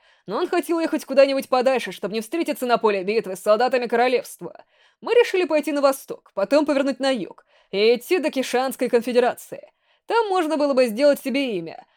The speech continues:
Он стал бы генералом, а я думал, что и мне было бы неплохо стать адмиралом. Мы немного повздорили с Армандом.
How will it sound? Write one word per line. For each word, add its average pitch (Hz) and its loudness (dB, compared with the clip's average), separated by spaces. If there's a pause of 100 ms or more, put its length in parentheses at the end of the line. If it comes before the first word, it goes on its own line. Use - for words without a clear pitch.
(140)
Он 480 -2
стал 262 2
бы 233 4
генералом, 214 -2
а - -8
я 466 2
думал, 415 0
что 381 -4
и 392 -2
мне 440 0
было 349 -2
бы 330 -2
неплохо 302 -2
стать 254 0
адмиралом. 233 -2 (400)
Мы 208 -2
немного 285 -2
повздорили 311 0
с - -6
Армандом. 277 0